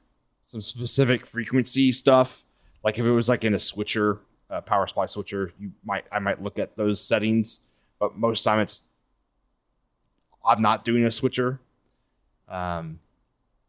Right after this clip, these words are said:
that's about it there. But, like, sticking with the name brands is typically what I do.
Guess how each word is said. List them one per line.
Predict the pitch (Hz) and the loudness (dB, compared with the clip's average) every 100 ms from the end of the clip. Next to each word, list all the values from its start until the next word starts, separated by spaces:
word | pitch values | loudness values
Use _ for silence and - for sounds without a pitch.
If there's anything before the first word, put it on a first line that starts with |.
| _ _ _ _ _ _ _ _ _ _ _ _ - | _ _ _ _ _ _ _ _ _ _ _ _ -2
that's | 143 - | 0 2
about | 202 190 | 4 4
it | 139 98 - | 4 2 0
there. | 101 127 92 90 | 0 2 0 -2
But, | 139 156 | -2 4
like, | 139 - - | 4 4 -4
sticking | - 214 208 196 | 4 4 8 6
with | 165 | 8
the | |
name | 147 131 135 | 6 8 8
brands | 120 123 120 117 104 | 6 6 6 4 2
is | 107 | -2
typically | - - 143 - 147 151 | -4 0 0 0 0 2
what | 143 143 | 4 4
I | 143 | 4
do. | 147 151 156 | 4 2 2